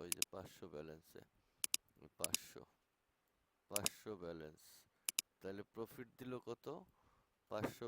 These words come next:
ব্যালেন্সে প্রফিট দিল কত? প্রফিট দিল তেরো হাজার দুইশো একত্রিশ ডলার। এই যে তেরো হাজার দুইশো একত্রিশ ডলার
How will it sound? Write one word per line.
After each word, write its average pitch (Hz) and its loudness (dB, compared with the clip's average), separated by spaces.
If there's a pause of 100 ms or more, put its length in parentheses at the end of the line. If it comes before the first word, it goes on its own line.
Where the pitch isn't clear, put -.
ব্যালেন্সে 113 0 (120)
প্রফিট 110 -6
দিল 107 4 (120)
কত? - -8 (1900)
প্রফিট 117 -2 (100)
দিল 131 0 (200)
তেরো 127 8 (100)
হাজার 120 2 (140)
দুইশো 113 -2 (140)
একত্রিশ - -10 (120)
ডলার। 57 -4 (680)
এই 87 -4
যে 85 -4 (160)
তেরো 101 4 (120)
হাজার 101 0 (1080)
দুইশো 95 -4 (1700)
একত্রিশ 87 -12 (160)
ডলার 98 6